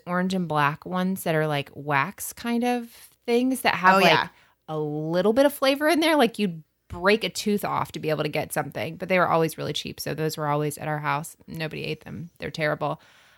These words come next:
Speaker 1: I don't think I have a favorite Halloween candy. 'Cause, yeah, I, I'm trying to think of what even constitutes a ca-, Halloween candy.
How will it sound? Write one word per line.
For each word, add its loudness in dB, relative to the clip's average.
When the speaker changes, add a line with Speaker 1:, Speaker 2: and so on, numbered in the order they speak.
Speaker 1:
I 2
don't 2
think -2
I 6
have 4
a -2
favorite -2
Halloween -4
candy. -8
'Cause, -6
yeah, 8
I, 10
I'm 2
trying 2
to 2
think 0
of 0
what 2
even -2
constitutes -8
a -12
ca-, -12
Halloween -8
candy. -14